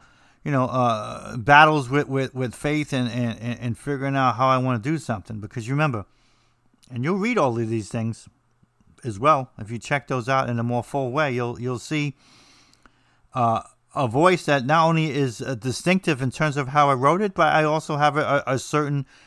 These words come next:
uh, way about speaking and, and, and a certain unvarnished way about going about things. It's not shy, and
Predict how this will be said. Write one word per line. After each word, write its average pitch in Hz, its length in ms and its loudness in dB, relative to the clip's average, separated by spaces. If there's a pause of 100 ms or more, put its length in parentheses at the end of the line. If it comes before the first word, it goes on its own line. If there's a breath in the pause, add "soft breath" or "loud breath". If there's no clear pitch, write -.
(460 soft breath)
uh, 131 280 4
way 151 260 2
about 131 340 6
speaking 175 640 -2
and, 135 320 -2
and, 131 300 -2
and 127 180 -2
a 120 80 0
certain 143 380 -2
unvarnished 139 680 0
way 131 260 -2
about 123 340 2
going 123 240 0
about 120 300 0
things. 98 360 -10
It's - 280 -14
not 120 340 -4
shy, 151 560 -2
and 110 240 -4